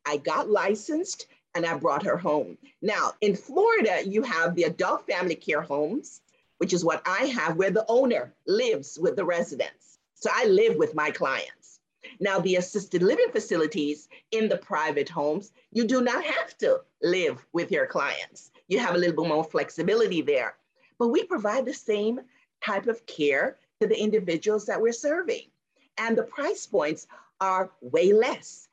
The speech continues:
than, say, a nursing home. And you get to give your loved ones that person-centered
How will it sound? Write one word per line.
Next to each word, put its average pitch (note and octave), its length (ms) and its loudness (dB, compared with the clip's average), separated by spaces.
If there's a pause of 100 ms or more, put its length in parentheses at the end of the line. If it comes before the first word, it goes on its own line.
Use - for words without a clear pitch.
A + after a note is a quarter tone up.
(120)
than, D#3+ 320 0
say, D3 340 0
a F3+ 60 2
nursing G#3+ 460 2
home. C#3 260 -6 (420)
And G#3+ 140 2
you A3+ 80 4
get A#3 400 0
to C4 100 0
give G3+ 320 0
your F#3+ 160 2
loved G3+ 340 4
ones D#3+ 280 0
that C3+ 180 -2
person-centered E3 760 -2